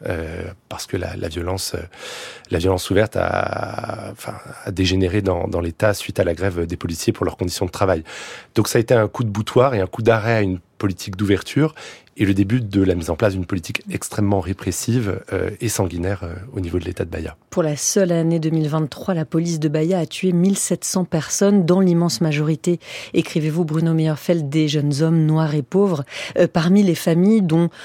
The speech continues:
Speaker 2: un fils, un frère, un père, euh, a été tué par la police lors de l'une de ces opérations, beaucoup pensent, et parfois ont les preuves que ce proche était innocent ou que la police a tué sans distinction, sans avoir, euh,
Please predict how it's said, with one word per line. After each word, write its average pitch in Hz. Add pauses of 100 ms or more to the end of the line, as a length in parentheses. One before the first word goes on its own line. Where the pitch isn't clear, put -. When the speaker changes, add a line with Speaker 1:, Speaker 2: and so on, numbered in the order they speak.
(120)
Speaker 2:
un 151
fils, 208
un 147
frère, 185
un 143
père, 185 (300)
euh, 165
a 175
été 160
tué -
par 165
la 156
police 170
lors 151
de 147
l'une 180
de 165
ces 156
opérations, 151
beaucoup 180
pensent, 190
et 151
parfois 147
ont 147
les 143
preuves -
que -
ce -
proche -
était 151
innocent 170
ou 180
que 165
la 151
police 156
a 156
tué -
sans 160
distinction, 165
sans 156
avoir, 151
euh, 147